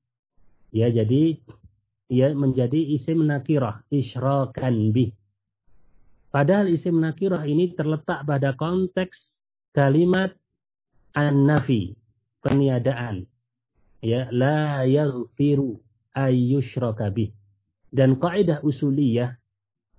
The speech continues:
an-nakirah fi siyaki an-nafyi tufidul umum. Ya, isim nakirah yang terletak pada konteks na'am, an-nafi mengandung makna umum.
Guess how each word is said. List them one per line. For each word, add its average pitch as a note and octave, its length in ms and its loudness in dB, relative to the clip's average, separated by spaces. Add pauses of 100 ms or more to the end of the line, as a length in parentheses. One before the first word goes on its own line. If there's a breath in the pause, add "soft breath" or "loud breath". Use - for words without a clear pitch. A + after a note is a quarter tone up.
(120)
an-nakirah C#3 880 2
fi C3 240 0
siyaki B2+ 800 -2
an-nafyi C#3+ 800 0 (640)
tufidul C#3 640 4
umum. A2+ 480 2 (720)
Ya, A2+ 320 -2 (560)
isim B2+ 240 2
nakirah C3 560 0
yang B2 160 -2
terletak C#3+ 400 -4
pada A#2 240 -2
konteks D3+ 560 -4 (1120)
na'am, B2+ 560 0 (400)
an-nafi C#3+ 720 2 (720)
mengandung C3+ 480 2
makna B2+ 320 0
umum. A#2+ 260 2